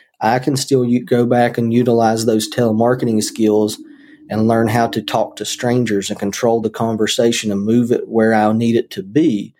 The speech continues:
and have that confidence to talk to somebody because I took a leap and just took a job.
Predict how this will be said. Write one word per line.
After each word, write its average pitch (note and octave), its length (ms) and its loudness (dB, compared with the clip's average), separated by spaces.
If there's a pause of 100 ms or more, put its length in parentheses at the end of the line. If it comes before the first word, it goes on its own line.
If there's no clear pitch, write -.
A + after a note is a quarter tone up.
(160)
and G#2 120 -6
have A#2+ 260 -2
that A2+ 220 0
confidence C3 680 -2
to G2+ 200 -8 (260)
talk - 460 -4
to A#2+ 100 -4
somebody G2 680 -6 (1300)
because B2 440 -2
I A2+ 100 2
took A#2 260 -2
a G#2+ 40 -2
leap A2 420 0
and A2 160 0
just G#2+ 220 -4
took A#2+ 240 0
a B2+ 180 4
job. - 360 -4